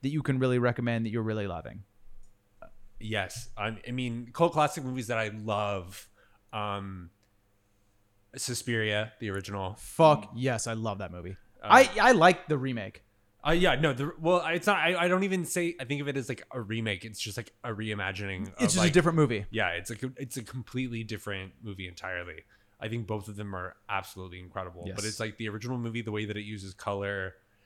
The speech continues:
Speaker 2: and the soundtrack by Goblin is fucking unreal.
Speaker 1: Yeah.
Speaker 2: Um, it's a movie about a girl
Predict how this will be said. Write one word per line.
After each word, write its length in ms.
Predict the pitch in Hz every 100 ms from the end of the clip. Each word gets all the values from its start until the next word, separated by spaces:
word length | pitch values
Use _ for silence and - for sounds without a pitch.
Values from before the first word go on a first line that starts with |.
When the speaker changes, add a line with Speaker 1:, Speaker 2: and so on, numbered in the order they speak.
| _ -
Speaker 2:
and 400 | 107 101 98 92
the 200 | 101 95
soundtrack 540 | 90 98 95 101 95
by 100 | 90
Goblin 640 | 87 92 90 95 95 90 90 -
is 360 | 92 92 92
fucking 420 | - 95 95 90 90 -
unreal. 440 | 92 92 85 - _
Speaker 1:
Yeah. 280 | 110 104 95 95 _ _ _ _ 101
Speaker 2:
Um, 680 | 98 98 95 95 92 92 - _
it's 100 | -
a 40 | 110
movie 440 | 110 113 117 113
about 400 | 107 107 104 98
a 20 |
girl 540 | 101 110 107 107 101